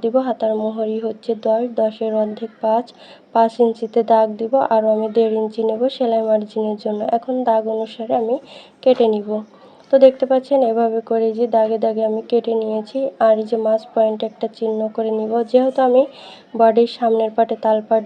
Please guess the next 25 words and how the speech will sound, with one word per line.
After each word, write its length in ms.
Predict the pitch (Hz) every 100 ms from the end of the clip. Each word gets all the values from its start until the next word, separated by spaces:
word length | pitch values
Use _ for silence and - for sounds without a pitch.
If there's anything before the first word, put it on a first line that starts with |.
| 208
দিয়েছি, 300 | 226 214 254
তো 140 | 247 240
হাতায় 400 | 233 220 226 226
অবশ্যই 460 | 220 214 220 - 226
তালপাট 400 | 220 220 220 220 220
দিতে 240 | 226 220
হবে। 260 | 226 220 254
তো 120 | 262 247
দেখতে 260 | 233 - 226
পাচ্ছেন, 300 | 233 - 233
এভাবে 380 | 226 220 220 220
করে 280 | 220 226 220
এই 100 | 214
যে 160 | 254 302 - - _ -
হাফ 220 | 240 247 262
ইঞ্চি 260 | 262 262
এই 100 | 269
যে 100 | 262
তালপাট 540 | 247 233 226 226 233 226
আমি 180 | 226 220 226
এই 80 |
যে 140 | 214 240
দিয়ে 320 | 233 220 226
তারপরে 500 | 220 220 220 226 220
এখন 300 | 220 220 247